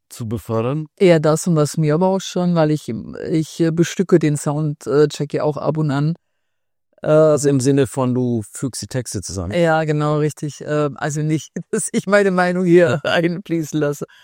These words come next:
Speaker 2: Und da ist es schon auch sehr auffällig, wie eng manchmal auch, ähm, also wir haben ja ganz oft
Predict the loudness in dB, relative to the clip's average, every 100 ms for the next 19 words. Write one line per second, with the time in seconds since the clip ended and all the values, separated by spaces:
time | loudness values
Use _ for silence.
0 | -18 -4 0 2 2 0 -4 -4 -4 -2
1 | 0 0 -2 0 0 0 -2 -2 -2 -4
2 | -2 0 2 2 0 _ _ _ 0 2
3 | 2 0 -2 0 0 0 0 0 -2 -4
4 | -8 -4 -2 -2 -4 -4 -2 0 0 2
5 | 0 0 -2 0 0 -2 -4